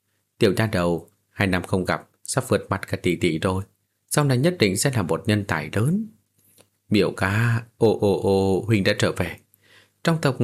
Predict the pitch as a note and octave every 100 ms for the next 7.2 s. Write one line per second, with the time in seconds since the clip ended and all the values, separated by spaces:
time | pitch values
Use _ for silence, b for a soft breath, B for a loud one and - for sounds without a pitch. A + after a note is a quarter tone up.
0 | A#2 A2 G2+ D3+ - G2+ A#2 F#3 A3 A2
1 | G#2 G2 _ _ _ _ _ - B2+ G#2
2 | G2+ A#2+ B2 B2+ C3+ G3 G3+ F2+ E2 G2
3 | F#2+ F#2+ - G2 - G2 - F#2 - A2
4 | D#3+ C#3 C3+ B2+ _ _ _ _ - G#2+
5 | C3 A#2 F#2+ E2+ D#2+ F#2 B2+ C3 A#2+ A#2+
6 | C#3 B2 C3 F#3+ F3+ E3 D#3+ G#2 - G#2
7 | G2+